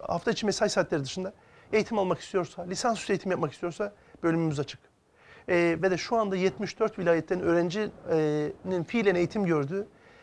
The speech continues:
bine yakın yüksek lisans doktor öğrencisinin olduğu, Türkiye'de, e, benim yaptığım çalışmaya göre tek ve ilk.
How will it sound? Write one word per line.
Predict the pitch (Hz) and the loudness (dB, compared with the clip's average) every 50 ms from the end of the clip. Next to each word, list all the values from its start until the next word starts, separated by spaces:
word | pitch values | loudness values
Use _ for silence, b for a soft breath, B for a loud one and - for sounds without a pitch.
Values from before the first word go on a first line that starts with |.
| b b b | b b b
bine | 185 185 208 | 2 4 4
yakın | 214 208 180 - - 180 | 4 4 2 2 0 0
yüksek | 165 - - 208 180 | 0 0 -2 -4 -2
lisans | - - 185 160 - - | -2 -2 -2 -2 -2 -2
doktor | 180 - - 202 180 | -4 0 2 4 4
öğrencisinin | 180 170 156 - - 175 160 | 4 4 2 0 -2 0 0
olduğu, | 151 147 170 185 180 - | 0 0 -2 -6 -8 -6
Türkiye'de, | - 240 202 - 208 170 196 202 202 - b b b b b b b - | -6 -6 -6 -2 0 0 0 0 -2 -4 b b b b b b b -2
e, | 165 151 | 0 2
benim | 180 196 208 208 202 | 2 2 2 4 4
yaptığım | 202 185 - - 196 170 | 4 4 4 2 0 2
çalışmaya | - 196 175 156 - 202 185 | 2 0 0 0 0 -2 0
göre | 185 196 202 196 | 0 0 0 -2
tek | - - 196 190 190 - - | -2 -2 -2 -2 -2 0 0
ve | 190 185 | 0 2
ilk. | - 160 147 | 2 -2 -4